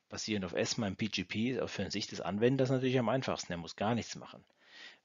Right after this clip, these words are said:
R M S und anwenderfreundlich, naja, man muss den Anwender natürlich schulen, was er da tut. Wenn er ein Dokument schützt, heißt es, das Dokument ist geschützt. Das ist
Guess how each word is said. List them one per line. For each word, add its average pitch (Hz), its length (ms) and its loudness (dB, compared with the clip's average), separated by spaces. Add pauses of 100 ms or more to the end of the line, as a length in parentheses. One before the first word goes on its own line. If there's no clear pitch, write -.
(280)
R 131 120 4
M 143 140 4
S - 260 6
und 135 60 6
anwenderfreundlich, 147 880 6 (240)
naja, 160 380 6
man 123 140 4
muss 127 140 0
den - 80 -4
Anwender 110 300 0
natürlich 123 240 2
schulen, 165 360 4
was 104 140 2
er 98 80 4
da 82 100 0
tut. - 460 -6
Wenn 104 120 -2
er 104 80 0
ein 101 60 -4
Dokument 95 420 -2
schützt, - 460 4
heißt 78 240 0
es, 131 120 0
das 147 120 0
Dokument 95 460 -2
ist - 140 -2
geschützt. - 680 0 (640)
Das - 160 -2
ist - 260 -2